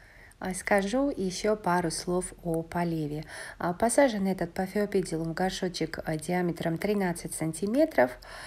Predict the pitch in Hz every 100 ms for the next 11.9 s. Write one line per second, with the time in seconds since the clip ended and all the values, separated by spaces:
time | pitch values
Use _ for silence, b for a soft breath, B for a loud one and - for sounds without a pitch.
0 | B B - 175 202 208 208 185 180 180
1 | 170 170 - 170 160 147 - 165 180 190
2 | 185 311 339 - - 185 185 180 175 175
3 | - 185 196 196 170 165 - 156 156 -
4 | 165 170 254 - 247 240 240 233 214 214
5 | - - 185 - 156 196 214 233 226 B
6 | B - - 160 156 165 233 277 - B
7 | B B - 220 262 233 180 175 190 180
8 | 160 156 165 - 165 - - - 160 -
9 | 220 254 180 175 143 170 185 175 165 -
10 | 170 156 151 147 - B B B - 175
11 | 226 294 254 196 196 196 196 175